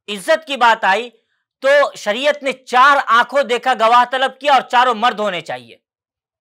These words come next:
इज्जत इस्लाम में बड़ी अहम शय है और इस्लाम इज्जत की हिफाजत के लिए आया है। तो मेरे भाइयों, अपने घर में इस तालीम को आम करें, अपने साथियों और अपने अहबाब के साथ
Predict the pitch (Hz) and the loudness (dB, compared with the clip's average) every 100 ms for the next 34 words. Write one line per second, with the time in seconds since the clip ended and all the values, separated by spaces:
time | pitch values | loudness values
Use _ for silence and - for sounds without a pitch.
0 | _ _ _ _ _ 220 214 180 330 330 | _ _ _ _ _ -14 -12 -2 -2 -2
1 | - 208 202 208 269 240 220 247 240 123 | -12 -16 -6 0 0 -2 -6 -6 -8 -12
2 | - 247 262 190 214 240 - 165 127 110 | -6 -4 -4 -6 -4 -4 -4 -6 -6 -14
3 | _ _ _ 196 185 180 214 240 185 170 | _ _ _ -12 -10 -4 -2 -2 -4 -10
4 | 202 226 254 208 170 160 151 151 151 135 | -10 -10 -14 -14 -10 -8 -8 -12 -18 -16
5 | 131 120 117 - _ _ _ _ _ _ | -12 -12 -14 -18 _ _ _ _ _ _
6 | _ 190 269 277 220 202 185 220 - _ | _ -6 0 2 2 0 -2 -8 -10 _
7 | - 175 226 269 269 233 - _ _ _ | -6 -6 -4 -2 -2 -4 -10 _ _ _
8 | _ _ 139 139 254 240 247 233 185 - | _ _ -14 -4 -2 -2 -8 -10 -16 -4
9 | 156 175 247 240 196 175 208 240 226 240 | -2 -2 -6 -12 -8 -2 0 -2 -4 -4
10 | 262 269 - _ - 156 208 185 190 180 | -4 -6 -12 _ -16 -12 -12 -6 -4 -4
11 | 226 226 240 - 170 180 208 208 156 160 | -6 -8 -8 -4 -4 -6 -8 -10 -8 -2
12 | 214 214 202 175 196 | -2 -2 -10 -4 -4